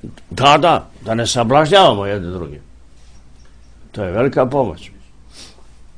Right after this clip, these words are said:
Da ne zapi-, ne po-, podapinjemo, nego da jedni druge uspravimo, popravljamo i ponesemo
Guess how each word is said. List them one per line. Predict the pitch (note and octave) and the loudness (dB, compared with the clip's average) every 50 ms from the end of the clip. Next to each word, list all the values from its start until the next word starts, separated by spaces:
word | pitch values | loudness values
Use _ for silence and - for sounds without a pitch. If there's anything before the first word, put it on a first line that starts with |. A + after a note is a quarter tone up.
| - - - - - - - - - - | -20 -20 -20 -20 -20 -20 -20 -20 -20 -18
Da | - F#2+ B2+ C3 | -10 -6 -4 -2
ne | B2+ B2+ B2 A2 | 0 0 0 0
zapi-, | G#2+ C#3+ D3 D3 - - - - | 0 0 0 0 -2 -8 -10 -6
ne | A#2 B2 C3+ C3 | -4 -2 -2 -4
po-, | - - C#3 B2 - - - - - - | -4 -6 -10 -10 -10 -14 -20 -20 -16 -8
podapinjemo, | - C3 B2+ A#2 C#3+ E3 D#3+ G3+ C#3+ D3+ B2+ F#2 E2 D#2 - - - - - - - - - | -6 -4 0 2 0 0 0 -4 -6 -6 -6 -6 -8 -10 -14 -20 -20 -20 -20 -20 -20 -18 -12
nego | G#2 A#2 B2+ B2 D3 D3 | -8 -6 -4 -2 -2 0
da | B2 C#3+ D3+ D3+ | 2 4 4 4
jedni | - C3+ D#3 F3 - E3 F3 D3+ | 2 2 0 0 0 0 -4 -4
druge | C3+ D#3+ F3 D#3+ D#3+ D#3 A#2+ | -4 -4 -4 -2 -2 -4 -2
uspravimo, | C#3+ D#3+ - - - E3+ E3+ D3+ B2 A2 G2+ A2+ C#3 D3+ - - - - - - - - - - - - - - - - - - - - - - - - | -2 -4 -4 -4 -2 -2 -2 -2 -2 -4 -4 -4 -6 -6 -8 -10 -18 -20 -20 -20 -20 -20 -20 -20 -20 -20 -20 -20 -20 -20 -20 -20 -20 -20 -20 -20 -6 0
popravljamo | D3 B2 B2 A2 - D#3+ D#3+ D3 C#3 C3+ C3 B2+ A#2 A2 A2 | 0 0 2 2 -2 -2 -2 0 0 -2 -2 -2 -4 -6 -8
i | G#2+ G#2+ | -8 -10
ponesemo | E2+ - G#2 G#2 A2+ A#2 B2+ - - B2+ A#2 A2+ G#2+ G#2+ G2+ | -10 -10 -8 -6 -4 -4 -4 -4 -6 -6 -8 -8 -10 -14 -18